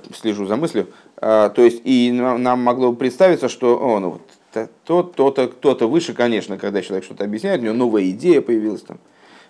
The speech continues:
а, или, м, бывшая идея, а, б-, уже бывшая в наличии, развернулась, как-то вот неожиданно развернулась, приобрела объём.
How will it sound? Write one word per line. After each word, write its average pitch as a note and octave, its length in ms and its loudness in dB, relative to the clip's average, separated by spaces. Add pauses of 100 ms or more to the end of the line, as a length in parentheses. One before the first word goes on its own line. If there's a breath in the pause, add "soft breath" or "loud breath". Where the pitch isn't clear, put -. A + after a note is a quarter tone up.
а, G#2 320 2
или, F#2+ 420 0 (220)
м, - 500 -14
бывшая A2+ 680 2
идея, E3+ 580 0 (400 soft breath)
а, B2+ 460 2
б-, B2 120 -2
уже B2 260 2
бывшая A#2 420 2
в A2+ 80 -2
наличии, A2+ 480 0
развернулась, A2 880 0
как-то - 280 -14
вот - 140 -16
неожиданно G2 560 -6
развернулась, G2+ 640 -6
приобрела G#2+ 540 0
объём. G#2 320 -4